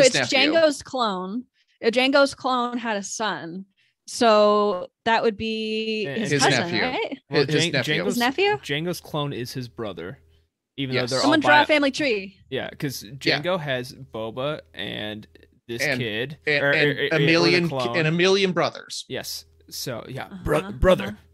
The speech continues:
Speaker 2: uh-huh.
Speaker 3: Uh, and then th-, one of these, uh, brothers. I, I, I can't do a, I can't do a, uh,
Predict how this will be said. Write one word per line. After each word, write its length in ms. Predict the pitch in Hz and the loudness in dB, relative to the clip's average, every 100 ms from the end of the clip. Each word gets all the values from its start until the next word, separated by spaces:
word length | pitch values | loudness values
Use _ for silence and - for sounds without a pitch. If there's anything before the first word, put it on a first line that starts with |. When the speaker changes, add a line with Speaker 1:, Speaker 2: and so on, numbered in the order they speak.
| _ | _
Speaker 2:
uh-huh. 60 | 147 | -6
Speaker 3:
Uh, 380 | 143 143 139 143 | -4 -4 -4 -4
and 200 | 143 147 | -4 -2
then 320 | 151 156 156 143 _ - | 0 0 0 -6 _ -10
th-, 120 | 156 | -4
one 180 | 165 165 | 0 0
of 80 | 165 | 2
these, 200 | 165 131 - | 0 -2 -4
uh, 360 | 156 143 139 - | -2 0 -2 -6
brothers. 640 | 139 147 165 135 135 - - | -8 -4 -2 -2 -6 -8 -12
I, 120 | - 101 | -8 -6
I, 200 | 113 - | -6 -6
I 80 | 143 | -8
can't 260 | - 185 143 | -6 -6 -4
do 160 | 127 | -4
a, 80 | 117 | -4
I 80 | - | -4
can't 260 | - 160 139 | -4 -6 -6
do 180 | 135 131 | -4 -4
a, 260 | 120 117 | -4 -4
uh, 420 | 113 110 110 110 | -2 -2 -2 -2